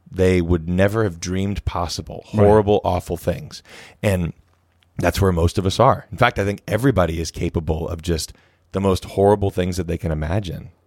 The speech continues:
Speaker 1: But,
Speaker 2: But if we know ourselves
Speaker 1: Right.
Speaker 2: and if we live lives according to every single day, I liken it to, the analogy that I use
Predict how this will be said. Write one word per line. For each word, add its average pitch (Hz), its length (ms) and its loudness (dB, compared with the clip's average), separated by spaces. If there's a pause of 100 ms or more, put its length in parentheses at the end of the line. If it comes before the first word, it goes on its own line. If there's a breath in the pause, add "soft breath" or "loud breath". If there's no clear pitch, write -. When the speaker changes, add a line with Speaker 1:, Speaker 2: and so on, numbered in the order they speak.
(160)
Speaker 1:
But, 98 140 6
Speaker 2:
But 160 240 4
if 160 160 -4
we 170 140 2
know 202 360 4
ourselves 101 800 0
Speaker 1:
Right. 101 140 2
Speaker 2:
and 127 120 -2
if 123 140 -4
we 131 300 0
live 143 560 0 (100)
lives 139 540 0
according 120 680 0
to - 300 -6
every 151 320 2
single 143 380 0
day, 123 260 2 (260 loud breath)
I 190 140 4
liken 214 400 4
it 131 140 -4
to, 147 340 4
the 127 140 0
analogy 147 420 2
that 127 160 2
I 120 60 2
use 104 500 -2